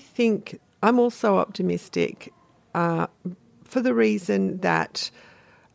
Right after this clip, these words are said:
as the news ecosystem is increasingly flooded with not very nice stuff, I, A I generated stuff,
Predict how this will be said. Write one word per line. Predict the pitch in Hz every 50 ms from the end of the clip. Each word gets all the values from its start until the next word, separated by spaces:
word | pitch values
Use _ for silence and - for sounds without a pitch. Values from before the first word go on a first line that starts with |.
| _ _ -
as | - 196 220 233 254 269 240 226 - - - - - _ - 285
the | 220 185 180 190 196 190 190 190 185 185 180 180 - - _ _ _ _ _ -
news | - 185 190 185 180 175 180 185 185 -
ecosystem | - - 185 190 190 - 175 175 170 - - 180 175 - - - 180 175 165 165 160 - _ _
is | - 175 170 175 170 - - - _ -
increasingly | - 175 190 - - - 180 185 - - - 180 175 170 165 170 175 180
flooded | - - - 170 151 151 160 165 - 165 - - - -
with | 175 165 165 170 - - - - - - _ _ _ _ _ _ _ _ _ _ _ _ _ _ _ _ _ _ _ _ _ _ _ -
not | 190 185 170 - -
very | - 156 156
nice | 156 156 160 165
stuff, | - 196 - - - 233 - - - - - _ _ _ _ _ _ _ - -
I, | 156 156 170 - - -
A | 160 151 156 156
I | 151 156 170
generated | - 175 175 180 180 170 165 160 165 165 165 165
stuff, | - - - 170 156 156 160 - - - - - -